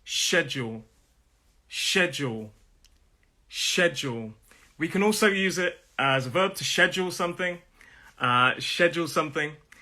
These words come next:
and the stress, as I say, is on that first syllable.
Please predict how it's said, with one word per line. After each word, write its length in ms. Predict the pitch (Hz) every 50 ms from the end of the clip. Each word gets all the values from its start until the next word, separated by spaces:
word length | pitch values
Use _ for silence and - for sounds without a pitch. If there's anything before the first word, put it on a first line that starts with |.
| - - - - - _ -
and 340 | - 139 147 156 156 156 156
the 80 | 139 156
stress, 440 | - - - - 147 135 131 - - -
as 100 | - 117
I 100 | 117 123
say, 420 | 123 120 - 120 110 107 107 110 117 _ _ -
is 160 | 123 117 113
on 120 | 110 110 120
that 200 | 120 - - - _ _
first 420 | - 120 117 113 117 - - - _ _ _
syllable. 600 | - - - - 123 120 117 - 131 117 117